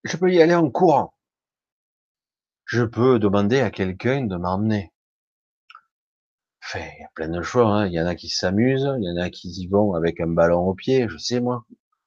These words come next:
Les options ne manquent pas. Mais il y en a certains qui peuvent s'amuser à faire ça de façon acrobatique. Est-ce possible ? Ouais, mais pas tout le temps, mais dès qu'il y en a l'occasion,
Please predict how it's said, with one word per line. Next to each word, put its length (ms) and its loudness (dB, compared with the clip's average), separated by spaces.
Les 160 -14
options 320 0
ne 80 4
manquent 340 4
pas. 220 2
Mais 100 6
il 40 6
y 60 6
en 40 6
a 80 6
certains 400 -4
qui 140 -6
peuvent 180 0
s'amuser 480 -4
à 60 -2
faire 220 -6
ça 180 -2
de 60 -8
façon 420 -6
acrobatique. 840 -4
Est-ce 160 -16
possible ? 560 -12
Ouais, 360 4
mais 140 -14
pas 140 -12
tout 140 -6
le 60 -6
temps, 300 4
mais 380 0
dès 220 -10
qu'il 140 -12
y 40 -4
en 80 0
a 100 4
l'occasion, 680 -2